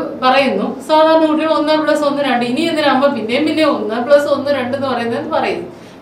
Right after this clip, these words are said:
കാരണം ആ കുട്ടിയുടെ ആ കണക്കിനുള്ള ഗണിത സെന്റർ അത് ഒരു പ്രാവശ്യം പറയുമ്പോഴേ പിടിച്ചെടുക്കുന്നു. അത് പിന്നെ ഒരിക്കലും ഒന്നേ പ്ലസ് ഒന്ന് വേറെ ഒന്നും ആവത്തില്ല, രണ്ടേ ആവുള്ളൂ.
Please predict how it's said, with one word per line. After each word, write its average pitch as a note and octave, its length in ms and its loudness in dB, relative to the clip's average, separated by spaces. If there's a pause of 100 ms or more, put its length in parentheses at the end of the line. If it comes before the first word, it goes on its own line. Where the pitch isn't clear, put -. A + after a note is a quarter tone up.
(120)
കാരണം G3+ 560 -2 (320)
ആ A3+ 140 0
കുട്ടിയുടെ B3 340 -2
ആ C4+ 440 0 (240)
കണക്കിനുള്ള A3 500 -2
ഗണിത B3 540 2
സെന്റർ A3+ 520 -2 (440)
അത് G#3+ 120 -4
ഒരു G#3 240 2
പ്രാവശ്യം C#4+ 500 2
പറയുമ്പോഴേ B3 460 -2
പിടിച്ചെടുക്കുന്നു. A3 880 -4 (400)
അത് C4 240 -2
പിന്നെ D#4 220 -2
ഒരിക്കലും D#4 500 2
ഒന്നേ C#4 260 4
പ്ലസ് C#4+ 240 4
ഒന്ന് C4 200 -2
വേറെ C4 220 2
ഒന്നും C#4 200 -2
ആവത്തില്ല, G#3 440 0
രണ്ടേ A3 380 0
ആവുള്ളൂ. C4 560 0